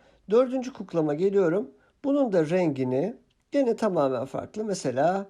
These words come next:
mavi olarak şey. Peki mavi olarak seçiyorum. Böylelikle ve şeyi de değiştireyim, görselini de değiştireyim. Farklı bir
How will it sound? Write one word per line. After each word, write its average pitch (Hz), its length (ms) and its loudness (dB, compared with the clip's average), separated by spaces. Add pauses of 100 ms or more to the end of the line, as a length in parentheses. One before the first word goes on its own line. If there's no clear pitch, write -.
(500)
mavi 214 380 4
olarak 139 600 0 (500)
şey. 127 280 -6 (1160)
Peki 180 180 -12
mavi 214 340 2
olarak 131 400 2
seçiyorum. 139 680 -4 (600)
Böylelikle 175 720 0 (1300)
ve 190 120 2
şeyi 185 280 0
de 131 100 -4
değiştireyim, 123 460 -6
görselini 139 420 0
de 123 120 -4
değiştireyim. 131 640 -6 (260)
Farklı 156 440 -6
bir 139 220 -2